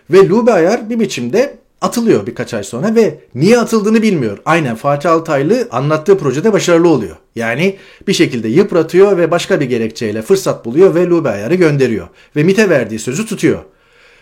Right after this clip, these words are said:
Bundan, e, Lübe Ayar-, Ayar'ın haberi olmuyor. Aklına bile gelmiyor altı ay önce yaptığı, e, mit haberinden dolayı atıldığı.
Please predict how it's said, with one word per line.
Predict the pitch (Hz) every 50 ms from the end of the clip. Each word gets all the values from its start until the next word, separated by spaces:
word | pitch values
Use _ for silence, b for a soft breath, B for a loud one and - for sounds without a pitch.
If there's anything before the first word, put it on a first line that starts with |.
| b b b
Bundan, | - 185 214 202 196 196 220 254 262 - _ _ _
e, | 139 139 135 135 135 135 131 131 131 131 123 123 123 123 127 - - - 143 143
Lübe | 180 202 170 170
Ayar-, | 139 110 107 113 151 165 165 - _ -
Ayar'ın | 117 120 123 127 151 208 233 220 196 190 - _
haberi | - - 180 165 143 160
olmuyor. | 202 202 190 175 135 123 165 214 214 202 -
Aklına | - 202 - - 208 196 -
bile | 190 180 214
gelmiyor | 226 214 190 185 170 156 127 113
altı | 107 123 131 139 135 - 147
ay | 143 135
önce | 127 123 113 123
yaptığı, | 117 113 107 107 - - 131 135 151 147 147 B B B B -
e, | 123 120 117 113
mit | 117 151 160 156 147
haberinden | 123 127 127 123 120 113 120 117 110
dolayı | 110 101 101 98 95
atıldığı. | 92 - - 107 90 85 90 85 -